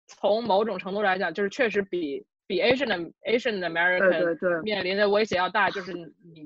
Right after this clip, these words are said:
Speaker 1: 你，你会死。就是这个，这个东西，我觉得对建立他们的 culture，这个是有很大的关-，很大的这个影响。
Speaker 2: 嗯，嗯，嗯。
Speaker 1: 那比如说，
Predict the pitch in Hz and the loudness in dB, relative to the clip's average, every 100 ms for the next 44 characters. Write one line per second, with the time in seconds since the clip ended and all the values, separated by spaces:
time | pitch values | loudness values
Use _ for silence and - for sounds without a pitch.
0 | 151 160 - 196 185 190 - - 156 139 | -14 -14 -12 -6 4 4 4 -2 -8 -6
1 | 156 185 - _ _ _ - 254 208 294 | -4 -6 -8 _ _ _ 2 2 4 2
2 | 196 - 311 226 214 226 185 180 185 233 | 2 0 0 2 0 0 0 -2 0 0
3 | 254 226 196 208 214 202 196 190 208 180 | 0 -2 -2 -6 -4 -6 -4 -6 -4 -6
4 | 190 175 180 170 151 170 160 175 165 _ | -6 -4 -6 -6 -4 -4 -4 -8 -12 _
5 | - 156 165 196 165 180 202 214 196 185 | -20 -10 -4 -2 -2 -4 -2 -2 -4 -6
6 | 185 190 175 175 180 165 160 254 - 202 | -6 -6 -6 -6 -6 -4 0 0 0 -4
7 | 185 226 254 247 247 247 | -2 -2 0 0 2 0